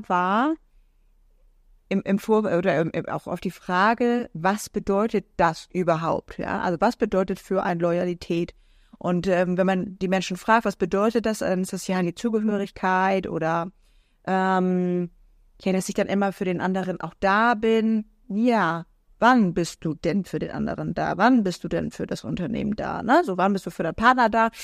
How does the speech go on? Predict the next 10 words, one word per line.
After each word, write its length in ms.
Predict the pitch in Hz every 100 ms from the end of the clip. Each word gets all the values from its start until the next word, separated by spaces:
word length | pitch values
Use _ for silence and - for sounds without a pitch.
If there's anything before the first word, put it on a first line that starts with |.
| -
Weil 100 | -
ich 20 |
sag 60 | 170
mal, 160 | 170 165
Werte, 460 | 185 185 180 180 - _ _
also 240 | 175 160 - _ -
generell 480 | 170 226 285 214 214
sind 160 | 202 165
Unternehmenswerte 1120 | 190 185 180 190 180 - 170 180 208 - 208
und 300 | 170 170